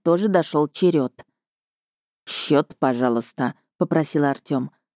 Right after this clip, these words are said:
а я добавила: «И упакуйте, пожалуйста, мой десерт». Я указала на едва надкушенное пирожное. Физиономия официанта стала кислой. «Прошу прощения», произнес он сухо,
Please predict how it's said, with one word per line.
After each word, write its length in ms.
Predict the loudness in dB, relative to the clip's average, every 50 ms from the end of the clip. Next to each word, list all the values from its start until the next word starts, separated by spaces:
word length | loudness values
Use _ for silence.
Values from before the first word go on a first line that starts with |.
| _ _
а 80 | -2 2
я 140 | 2 2 4
добавила: 580 | 4 2 2 2 0 -2 0 -2 -4 -4 -4 -6 _ _ _ _ _ _ _ _
«И 80 | 4 6
упакуйте, 600 | 6 4 2 -2 -2 0 0 0 0 2 -2 0
пожалуйста, 580 | 0 0 2 2 2 2 0 -2 -4 -6 -4
мой 220 | -2 0 0 0 2
десерт». 600 | 2 0 0 2 -4 -4 -4 -4 -8 _ -20 _ _ _ _ _ _ _ _ _ _ _ _ _ _ _ -4
Я 200 | 0 2 2 2
указала 540 | 0 0 -2 -4 0 2 2 2 2 2 0
на 180 | 0 0 0
едва 260 | 0 0 2 0 0
надкушенное 720 | 0 0 -2 -4 _ -10 -8 -4 -2 0 0 2 0 0 -2
пирожное. 760 | 0 0 2 2 2 0 0 -2 -2 -2 -2 -2 -2 -4 -8 _ _ _ _ _ _ _ _ _ _ _ _ _ _ _ _ _ _ _ _
Физиономия 800 | 0 2 2 4 2 2 2 2 0 0 0 2 0 0 0 -2
официанта 640 | -4 -6 -12 -8 -4 -2 0 2 2 2 2 0
стала 380 | -2 0 _ 0 2 2 2 0
кислой. 600 | 0 -2 -4 -4 -4 -4 -2 -2 -2 -2 -2 -6 _ _ _ _ _ _ _ _ _ _ _
«Прошу 420 | -4 -2 -2 -2 -2 -2 -4 -6 -4
прощения», 880 | -2 -2 -4 -2 -4 -6 -2 0 2 2 4 2 2 0 0 -2 -4 _
произнес 500 | -2 0 2 2 2 0 -4 -4 -2 -2
он 120 | -4 -4
сухо, 440 | -4 -4 -4 -4 -4 -2 -4 -4 -4